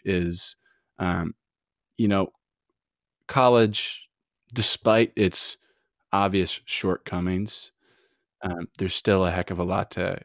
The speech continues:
get out of it. And it's up to us, you know, taking personal responsibility, um, to make the most out of it. Just because we pay for it doesn't mean it's gonna show up.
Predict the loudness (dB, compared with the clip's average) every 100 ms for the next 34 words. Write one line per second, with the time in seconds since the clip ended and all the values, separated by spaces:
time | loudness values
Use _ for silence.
0 | _ -4 -2 0 0 -4 -8 -12 _ -6
1 | -2 -2 -4 -6 -6 -6 -8 -2 -4 -2
2 | -4 2 2 2 -4 -8 -4 -2 -2 0
3 | -2 -2 -2 -2 0 0 -2 -2 -2 -2
4 | 0 4 6 6 2 -2 -12 -20 -20 _
5 | _ -6 -4 -2 -4 -8 _ 2 4 4
6 | 4 4 4 2 -6 -18 _ -4 0 0
7 | 0 0 0 0 -4 -6 _ _ 0 2
8 | 2 4 4 2 0 -2 2 2 4 6
9 | 6 4 _ _ _ _ _ 0 0 0
10 | 0 -2 -4 -6 -6 -4 -8 -12 -20 -16
11 | -8 -2 -2 0 -2 -6